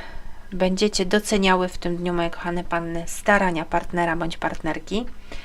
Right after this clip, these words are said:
Na pewno jeżeli chodzi o pomoc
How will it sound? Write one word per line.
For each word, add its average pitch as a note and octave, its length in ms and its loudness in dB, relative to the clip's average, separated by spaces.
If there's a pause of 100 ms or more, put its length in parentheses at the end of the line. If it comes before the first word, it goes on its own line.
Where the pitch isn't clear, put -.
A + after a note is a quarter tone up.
(720)
Na F#3 100 6
pewno F#3 260 2
jeżeli F3+ 260 2
chodzi F3 340 2
o E3 60 2
pomoc E3 540 -2